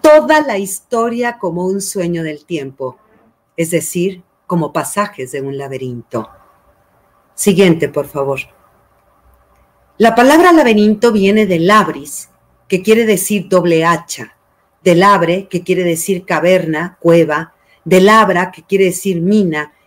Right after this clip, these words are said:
y tiene como raíz labur, que hace referencia a labor de utensilios de piedra, pero también está relacionada con la figura de tún-, del túnel.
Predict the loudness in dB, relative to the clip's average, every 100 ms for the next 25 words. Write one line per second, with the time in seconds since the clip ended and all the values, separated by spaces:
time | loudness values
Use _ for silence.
0 | _ -2 2 2 0 -2 -2 -2 -2 -2
1 | -2 -2 0 0 -2 -2 -2 -2 -2 -4
2 | -2 -2 0 0 0 -2 -2 -2 -4 -2
3 | 0 0 0 -4 -4 -8 -6 -4 -2 0
4 | 0 -2 -4 2 2 2 -2 -6 -16 -20
5 | -16 2 4 4 4 4 4 2 0 0
6 | 0 2 0 -2 -2 0 0 0 0 -2
7 | -4 -4 0 0 -2 -4 -6 -6 -8 -8
8 | -8 -6 -6 -6 -6 -8